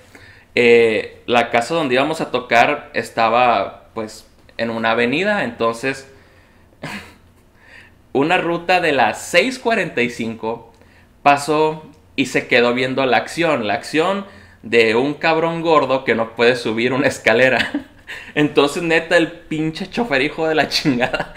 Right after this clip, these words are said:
<laughs> nomás se quedaba así viendo. <laughs> Y mi papá me dice, "Oscar, no mames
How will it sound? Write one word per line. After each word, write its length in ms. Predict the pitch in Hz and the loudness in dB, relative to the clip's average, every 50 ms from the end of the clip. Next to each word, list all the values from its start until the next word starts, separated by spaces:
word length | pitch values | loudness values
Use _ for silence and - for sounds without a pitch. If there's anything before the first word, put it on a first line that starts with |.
| - - - | -16 -14 -14
<laughs> 160 | 233 - - | -10 -2 0
nomás 280 | 240 165 - 113 120 - | 0 0 0 -2 -4 -6
se 120 | - - - | -6 -10 -4
quedaba 260 | - 131 131 131 135 | -2 0 4 4 4
así 200 | 143 - - 143 | 2 2 -2 0
viendo. 480 | 127 135 131 127 123 117 120 120 - - - - - - - - - - - | 0 0 0 0 -2 -4 -6 -8 -12 -20 -20 -20 -20 -20 -20 -20 -20 -14 -14
<laughs> 340 | 240 - - - - - - - - - - - - - - - - - - - - - - - - - - - - - - - - - - - - - - - - - - - 880 - - - - - 392 - | -14 -12 -10 -12 -12 -12 -12 -20 -20 -20 -20 -20 -20 -20 -20 -20 -20 -20 -20 -20 -20 -20 -20 -20 -20 -20 -20 -20 -20 -20 -20 -20 -20 -20 -20 -20 -20 -20 -20 -20 -20 -20 -10 -10 -10 -10 -8 -10 -10 -10 -8 -2
Y 100 | - 175 | 2 4
mi 60 | 170 165 | 4 4
papá 340 | 170 160 156 - 160 156 156 | 4 0 0 4 2 4 4
me 120 | 170 160 | 4 2
dice, 520 | 147 156 170 - - 160 131 120 117 - - - - - - - - - - _ - - - - - - | 4 4 2 0 2 2 2 2 0 -2 -8 -20 -20 -20 -20 -20 -20 -20 -20 _ -20 -20 -20 -20 -20 -16
"Oscar, 520 | - - - - - 202 180 151 131 - - - | -12 -12 -8 -2 2 2 2 2 0 -6 -8 -4
no 140 | 123 147 | -2 0
mames 480 | 170 170 180 196 190 185 156 131 - - | 2 2 2 2 2 2 0 -2 -4 -8